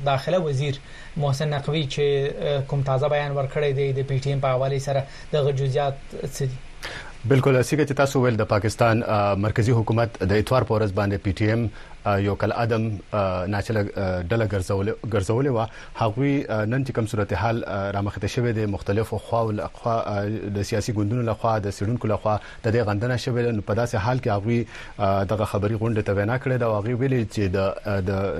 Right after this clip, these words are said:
Speaker 2: ترهګرۍ، ا، کوم انسداد دهشتګردي چې کوم یو، ا، قانون دی پاکستان کې، هغې یولسمې مادې لاندې، ا، دغه ګام پورته کړی شوی دی. ا،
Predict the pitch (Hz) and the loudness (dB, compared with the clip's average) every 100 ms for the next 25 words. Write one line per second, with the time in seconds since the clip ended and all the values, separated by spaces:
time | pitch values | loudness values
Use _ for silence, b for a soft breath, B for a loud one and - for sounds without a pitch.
0 | 98 90 - 104 110 110 120 135 B B | -4 -4 0 0 2 2 2 0 B B
1 | B 101 101 127 113 - 120 - 110 117 | B -2 0 0 -2 0 -2 -2 -2 -2
2 | 107 110 120 113 104 98 98 110 - - | 0 0 0 0 0 0 0 -4 -6 -4
3 | 110 139 135 139 110 101 113 107 107 101 | 0 2 2 2 0 0 2 2 0 0
4 | - 101 98 95 - 104 131 131 110 107 | -2 -2 -2 -2 2 4 4 2 2 0
5 | 98 113 110 110 101 B B 98 104 131 | 0 0 0 0 -2 B B 0 2 2
6 | 120 113 104 104 104 101 - 139 104 98 | 0 0 0 0 -2 -2 0 0 2 0
7 | 107 110 107 104 101 - - 113 95 107 | 0 0 2 0 -2 -6 -8 -2 0 0
8 | 95 107 104 101 101 104 98 - 139 120 | 0 0 0 -2 -2 -2 -2 0 2 2
9 | 110 - - - - 104 107 | -2 -6 -18 -8 -2 0 2